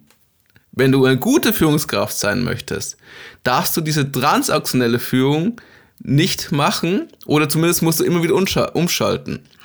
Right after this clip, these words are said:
In diese transformative Führung, die wir schon mal in der vergangenen Folge besprochen haben, wo der Unterschied war. Und worum es ging, oder worum es jetzt hier geht, ist es, du kannst es nicht wissen.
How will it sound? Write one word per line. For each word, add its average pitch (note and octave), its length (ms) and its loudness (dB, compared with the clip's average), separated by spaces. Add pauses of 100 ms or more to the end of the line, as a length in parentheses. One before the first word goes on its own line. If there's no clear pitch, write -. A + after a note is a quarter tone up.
(300)
In C3 140 2
diese D3+ 260 0
transformative D#3 760 2
Führung, F#2+ 440 -2
die A#2 140 0
wir C3+ 160 2
schon C#3+ 180 2
mal C#3+ 140 2
in C#3+ 60 4
der C#3+ 80 2
vergangenen C#3 460 0
Folge C#3 300 2
besprochen C3 460 -2
haben, D2+ 340 -6 (180)
wo A2 120 0
der A2 80 2
Unterschied A2 420 -2
war. - 220 -6 (1200)
Und D3 380 0
worum D3+ 300 2
es D#3 180 0
ging, A#3+ 280 0 (520)
oder C#3 120 2
worum C#3 180 2
es C3 120 0
jetzt B2+ 160 0
hier C#3 140 0
geht, D#3+ 320 0
ist E3+ 240 0
es, F3+ 280 0 (400)
du C#3+ 200 2
kannst D#3 680 -2 (240)
es - 480 -2
nicht C#3 380 -2
wissen. C#3 440 -4